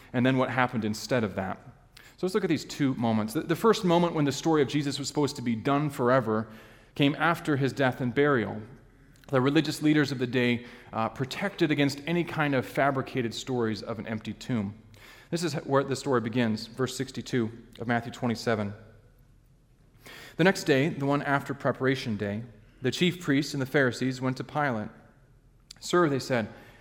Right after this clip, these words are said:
"we remember that while he was still alive, that deceiver said, 'After three days I will rise again.' So give the order for the tomb to be made secure until the third day.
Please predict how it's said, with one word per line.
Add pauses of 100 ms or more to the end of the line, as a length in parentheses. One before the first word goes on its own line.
(220)
"we
remember
that
while
he
was
still
alive, (220)
that
deceiver (160)
said,
'After
three
days
I
will
rise
again.' (520)
So
give
the
order
for
the
tomb
to
be
made
secure
until
the
third
day.